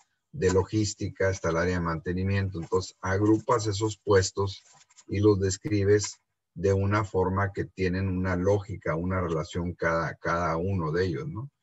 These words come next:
¿Qué factores influyen en el diseño de, de los puestos? Pues lo primero que debes de tomar en cuenta, pues, es lo que,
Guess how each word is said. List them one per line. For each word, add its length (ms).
¿Qué 160
factores 560
influyen 640
en 220
el 200
diseño 720
de, 360
de 160
los 200
puestos? 580
Pues 160
lo 160
primero 600
que 160
debes 240
de 120
tomar 520
en 200
cuenta, 460
pues, 200
es 100
lo 200
que, 200